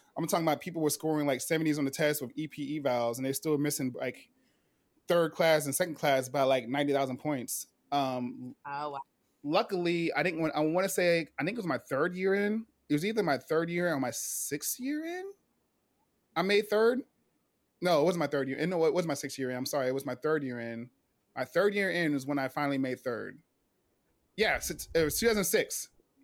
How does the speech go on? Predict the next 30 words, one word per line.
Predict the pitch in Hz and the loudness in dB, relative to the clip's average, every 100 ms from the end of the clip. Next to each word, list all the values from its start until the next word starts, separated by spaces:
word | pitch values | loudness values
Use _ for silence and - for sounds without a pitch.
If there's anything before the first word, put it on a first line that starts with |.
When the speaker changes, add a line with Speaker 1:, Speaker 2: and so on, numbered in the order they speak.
| _ _ _ _ _ _ - - _ | _ _ _ _ _ _ -20 -20 _
Speaker 1:
It | 160 | 0
was, | 147 - | 0 0
it | 165 | -2
was | 151 | -2
two | - 202 | 2 0
thousand | 185 170 | 2 -2
six | 170 151 | -4 -2
when | 139 | -2
I | |
made | 135 131 | -2 -2
third | 123 113 104 - _ _ _ | -4 -4 -6 -14 _ _ _
in | 135 | -6
September. | - 139 156 117 110 110 123 - | -4 -2 -2 -2 -6 -12 -18 -2
'Cause | 143 | 0
I, | 143 143 | 0 0
I | |
remember, | 147 156 151 - | 0 0 -2 -2
I | |
remember | 147 160 160 | 2 2 0
getting | 151 151 143 | 0 0 2
that, | 143 | 2
like, | 135 135 131 | 2 0 0
little | 147 | -2
certificate, | - 131 120 - 127 | -2 -8 -14 -12 -10
whatever. | 113 110 107 110 - _ _ _ _ - 143 | -8 -10 -10 -14 -16 _ _ _ _ -14 -6
Uh, | 131 127 120 113 | 0 0 0 -2
and | 143 151 | 0 2
I | |
was | 151 | 2
on, | 151 | 0